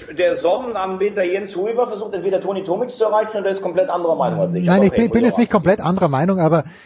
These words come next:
Speaker 2: ich, äh, ich, ich bin einfach jetzt im Moment auch in einer Stimmung, wo ich sag, ich weiß auch nicht mehr, was, was richtig und was falsch ist. Ja, wir, äh, die, die, man, man kann dieser Variante wahrscheinlich nicht entkommen. Ich teste mich dreimal wöchentlich, dann auch in der Schule.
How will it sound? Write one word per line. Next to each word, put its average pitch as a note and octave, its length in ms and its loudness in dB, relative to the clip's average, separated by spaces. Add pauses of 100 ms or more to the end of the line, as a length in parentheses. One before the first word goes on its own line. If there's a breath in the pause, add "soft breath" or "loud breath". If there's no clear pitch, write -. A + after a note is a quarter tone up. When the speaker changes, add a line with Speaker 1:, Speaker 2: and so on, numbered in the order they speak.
(220 loud breath)
Speaker 2:
ich, - 380 0
äh, E3 320 2
ich, F#3+ 200 -6
ich - 140 -4
bin G3+ 160 2
einfach E3 480 0
jetzt E3 240 -2
im E3 140 -2
Moment E3 280 2
auch E3+ 60 2
in E3+ 100 2
einer D#3 200 0
Stimmung, F3+ 680 0
wo E3 140 0
ich E3 100 -4
sag, F3 180 0
ich C#3+ 140 -6
weiß D#3+ 180 2
auch E3+ 140 0
nicht F#3 140 2
mehr, B2+ 160 0
was, B2 200 -4
was C#3+ 200 0
richtig D3 260 -2
und B2+ 140 -4
was B2+ 100 -4
falsch A#2 320 -8
ist. - 160 -8
Ja, D#3 180 0
wir, D3+ 300 2 (560 soft breath)
äh, D#3+ 320 -2
die, D3+ 340 -2
die, F3 100 -6
man, E3+ 280 0
man E3+ 100 4
kann F#3+ 220 4
dieser F#3+ 240 4
Variante D#3+ 560 4
wahrscheinlich D#3+ 380 2
nicht F3+ 200 0
entkommen. F3 640 0
Ich - 340 -8
teste F3+ 380 0
mich F#3 220 0
dreimal D3+ 420 0
wöchentlich, F3+ 460 0
dann E3 100 0
auch D3+ 120 0
in D#3 100 0
der D3 80 4
Schule. G3 340 0